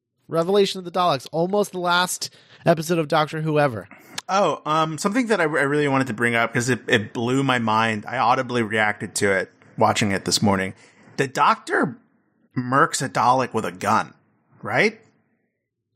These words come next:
Speaker 1: Yeah,
Speaker 2: Did I,
Speaker 1: he
Speaker 2: did I
Speaker 1: does.
Speaker 2: just blasts him and his head
Speaker 1: Yeah.
Speaker 2: blows off.
Speaker 1: Eric Sayward, man.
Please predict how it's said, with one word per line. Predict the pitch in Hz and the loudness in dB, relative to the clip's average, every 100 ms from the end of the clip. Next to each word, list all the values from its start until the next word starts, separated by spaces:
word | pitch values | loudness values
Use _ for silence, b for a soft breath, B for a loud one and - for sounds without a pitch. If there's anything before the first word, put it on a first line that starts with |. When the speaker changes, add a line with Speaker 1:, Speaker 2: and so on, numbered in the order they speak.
| _ | _
Speaker 1:
Yeah, | 147 196 170 | -2 0 2
Speaker 2:
Did | |
I, | 165 | 0
Speaker 1:
he | |
Speaker 2:
did | 123 147 | 2 2
I | |
Speaker 1:
does. | 214 - - _ _ _ _ _ _ _ _ _ - | 2 0 -16 _ _ _ _ _ _ _ _ _ 0
Speaker 2:
just | - 175 - 117 | 2 2 0 -4
blasts | 110 113 143 196 - - | -2 0 0 0 -2 -2
him | 90 82 - - | -2 -6 -16 -2
and | 131 | -2
his | 120 | 0
head | 139 208 | 0 2
Speaker 1:
Yeah. | 135 135 | 2 2
Speaker 2:
blows | 92 | 2
off. | 95 85 - - _ _ _ - | 0 0 -4 -14 _ _ _ -6
Speaker 1:
Eric | 151 175 180 | -2 -2 0
Sayward, | 185 220 156 | 0 0 0
man. | 120 131 135 | 0 0 0